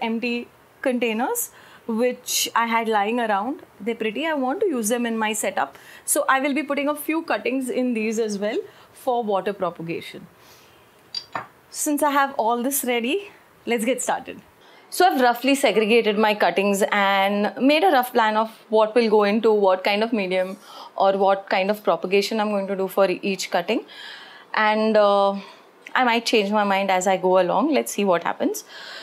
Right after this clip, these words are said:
So first I want to get done with the water propagation because it's the easiest,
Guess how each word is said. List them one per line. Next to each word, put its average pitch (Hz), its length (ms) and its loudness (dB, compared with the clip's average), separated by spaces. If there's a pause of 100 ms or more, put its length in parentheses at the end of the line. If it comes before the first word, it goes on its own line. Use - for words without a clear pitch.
(100)
So 339 160 0
first 320 380 4
I 269 100 2
want 262 240 4
to 247 240 0
get 226 300 2
done 226 240 2
with 240 120 2
the 339 100 2
water 220 260 2
propagation 185 680 0
because 196 300 -2
it's 202 160 -4
the - 200 0
easiest, 214 680 2